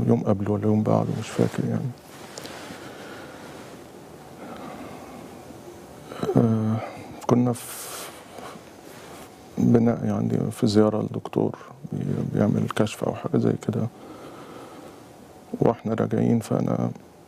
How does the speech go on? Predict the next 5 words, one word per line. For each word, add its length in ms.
آه، 520
يعني 300
سنده 280
ومدخله 540
أوضته، 340